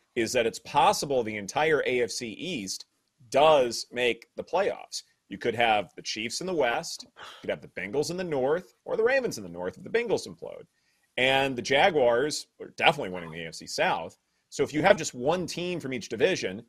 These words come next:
then everybody from the East can go. And at plus two twenty-five, I think that's some great value here. And if the Patriots have an easier strength of schedule than we're anticipating,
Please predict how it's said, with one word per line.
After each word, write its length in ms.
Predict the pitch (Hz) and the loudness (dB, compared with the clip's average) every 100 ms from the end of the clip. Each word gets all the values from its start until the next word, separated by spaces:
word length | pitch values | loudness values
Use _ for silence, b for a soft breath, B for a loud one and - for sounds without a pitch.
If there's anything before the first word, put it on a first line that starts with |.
| _ _ | _ _
then 140 | 139 143 - | -8 -8 -8
everybody 540 | 147 170 180 147 147 | -6 -2 0 2 0
from 140 | 139 139 | -2 -6
the 140 | - | -6
East 220 | 143 135 | -6 -8
can 180 | - 127 | -8 -4
go. 360 | 131 202 117 110 | 2 4 4 2
And 100 | 135 | -2
at 120 | - | 0
plus 160 | 170 156 | 0 0
two 160 | 160 | -4
twenty-five, 500 | 143 156 147 185 180 | -6 -6 -4 -2 0
I 60 | 151 | 0
think 180 | 151 165 | -2 -2
that's 180 | 151 - | -4 -4
some 120 | 135 | -8
great 240 | 147 160 | -6 -2
value 380 | 156 190 226 101 | -2 0 -2 -6
here. 280 | 82 67 - b b | -8 -14 -16 b b
And 320 | 156 247 277 | 2 4 4
if 80 | 180 | 2
the 80 | 127 | -2
Patriots 480 | - 135 131 139 123 | 2 2 2 -2 0
have 140 | 131 | 0
an 80 | 123 | 0
easier 340 | 131 117 123 | -4 -4 -4
strength 300 | 113 139 120 | -4 -6 -8
of 80 | 104 | -8
schedule 440 | - 185 240 185 131 | 4 6 6 4 2
than 140 | 101 | 2
we're 160 | 92 87 | -4 -8
anticipating, 800 | 82 95 - 90 90 92 139 | -6 -6 -6 -6 -4 -2 -4